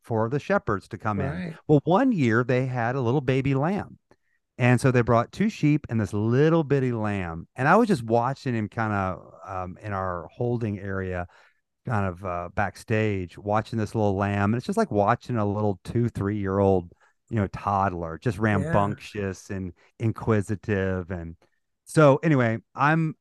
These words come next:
Speaker 1: my role with our live nativity is I'm backstage cueing, uh,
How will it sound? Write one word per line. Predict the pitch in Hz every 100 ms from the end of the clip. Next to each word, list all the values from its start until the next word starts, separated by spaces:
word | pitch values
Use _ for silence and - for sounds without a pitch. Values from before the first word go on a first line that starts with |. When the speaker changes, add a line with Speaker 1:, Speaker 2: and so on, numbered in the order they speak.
| _ _ - -
Speaker 1:
my | 165 160 202
role | 156 156 139 131
with | 123 131 127
our | 117
live | 117 117 107
nativity | - 143 123 110 104
is | 98
I'm | 120 135 147
backstage | 135 117 - - 117 110 - -
cueing, | - 131 123 117 110 107 107 -
uh, | 101 95 92 90 90